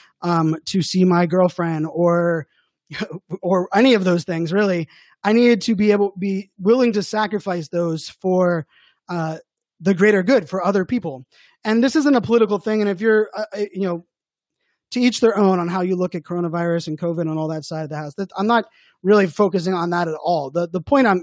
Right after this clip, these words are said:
what I'm saying here is that there, there comes a point where we have to look at things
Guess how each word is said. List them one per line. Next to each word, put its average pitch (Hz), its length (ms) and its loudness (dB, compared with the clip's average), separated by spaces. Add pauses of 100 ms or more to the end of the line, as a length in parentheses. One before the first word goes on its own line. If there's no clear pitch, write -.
(140)
what 185 100 0
I'm 170 140 0
saying 240 380 2
here 170 160 -2
is 160 100 -6
that 165 240 -4 (1080)
there, 214 220 4
there 202 160 4
comes 247 260 4
a 208 80 2
point 233 420 0
where 185 340 -2
we 190 160 -2
have 208 240 -2
to 202 100 -4
look 185 260 2
at - 160 -2
things 175 520 -4